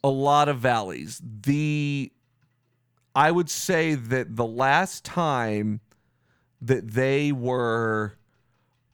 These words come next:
over six hundred,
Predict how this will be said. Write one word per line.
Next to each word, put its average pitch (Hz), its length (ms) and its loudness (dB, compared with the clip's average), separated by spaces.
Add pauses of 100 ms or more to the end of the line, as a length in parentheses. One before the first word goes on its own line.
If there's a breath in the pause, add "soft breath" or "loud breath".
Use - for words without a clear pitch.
(140)
over 147 1040 0 (500)
six - 600 0
hundred, 120 680 -2